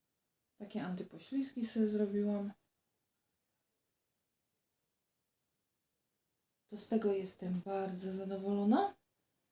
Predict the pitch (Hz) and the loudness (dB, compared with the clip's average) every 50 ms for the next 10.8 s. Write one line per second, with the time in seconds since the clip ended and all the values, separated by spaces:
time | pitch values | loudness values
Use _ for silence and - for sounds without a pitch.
0 | _ _ 226 247 311 330 311 - - 254 247 247 247 254 247 - - _ _ _ | _ _ 0 2 2 2 0 2 4 6 6 8 8 6 4 2 -6 _ _ _
1 | _ _ _ _ _ _ _ _ _ _ 254 247 247 240 240 226 226 233 226 220 | _ _ _ _ _ _ _ _ _ _ -2 0 0 4 6 6 8 10 10 10
2 | 214 214 208 - - 196 196 190 196 220 214 214 214 214 - 214 208 202 202 208 | 8 8 2 0 -2 -4 -4 2 6 6 8 8 6 6 6 4 4 6 6 4
3 | 208 202 - _ _ _ 214 220 269 294 - - - 226 220 220 226 220 - 214 | 2 2 0 _ _ _ 2 4 4 4 2 2 0 2 6 6 6 8 8 4
4 | 208 196 202 196 185 - - - - 190 185 190 196 196 226 226 226 220 214 220 | 2 2 2 -2 -2 -4 -8 -6 -6 -4 -2 -2 0 2 6 6 8 8 8 8
5 | 214 214 220 - _ _ _ _ _ _ _ _ _ _ _ _ - 214 226 226 | 6 4 2 0 _ _ _ _ _ _ _ _ _ _ _ _ 2 4 4 4
6 | 220 - - - - - - 220 220 - 220 196 190 190 208 220 - - - _ | 4 2 0 -2 0 4 4 4 4 6 6 6 8 6 4 4 2 -4 -12 _
7 | _ _ _ _ _ _ _ _ _ - - - 180 180 180 180 175 175 175 175 | _ _ _ _ _ _ _ _ _ -20 -10 -6 -4 -2 -2 -2 -2 -2 -4 -4
8 | 175 175 175 175 175 - _ 294 320 294 254 247 220 226 214 202 202 202 233 233 | -4 -4 -6 -6 -8 -6 _ 4 4 4 6 6 6 6 6 4 6 4 6 6
9 | 233 233 220 220 220 214 214 220 220 220 - - _ _ _ _ _ _ 220 220 | 8 8 12 12 12 12 12 10 8 6 2 -8 _ _ _ _ _ _ 6 8
10 | 226 220 226 220 - - - - 226 214 180 190 196 190 185 185 | 10 10 10 8 6 2 0 2 2 2 6 6 6 6 6 0